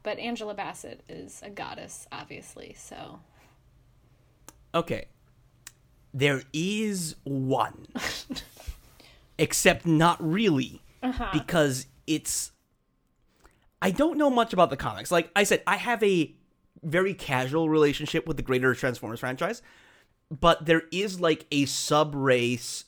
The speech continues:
Speaker 2: of, like, bioengineered slash tiny Transformers who disguise as humans. Remember the one that, like, tongued the shit out of Shia LaBeouf?
Speaker 1: <laughs>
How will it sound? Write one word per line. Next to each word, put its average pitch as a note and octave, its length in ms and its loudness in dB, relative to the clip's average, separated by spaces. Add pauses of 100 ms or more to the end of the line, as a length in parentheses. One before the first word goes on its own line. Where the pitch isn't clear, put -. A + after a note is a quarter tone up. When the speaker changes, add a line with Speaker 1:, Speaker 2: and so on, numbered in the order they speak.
(120)
Speaker 2:
of, A2+ 460 0 (260)
like, A#2+ 280 0
bioengineered A#2 1400 0
slash A2 800 -4 (580)
tiny D#3+ 460 0
Transformers B2+ 920 -2 (140)
who C3 540 -2
disguise B2 560 -2
as A#2 100 -8
humans. - 800 -8 (1000)
Remember E3 320 6
the E3 120 6
one D3+ 240 6
that, C#3+ 180 2
like, B2 240 2 (300)
tongued D3 360 2
the B2+ 80 2
shit C#3 300 -2
out C#3 100 2
of B2 100 4
Shia C3 260 2
LaBeouf? A#2+ 680 0
Speaker 1:
<laughs> D#5+ 40 4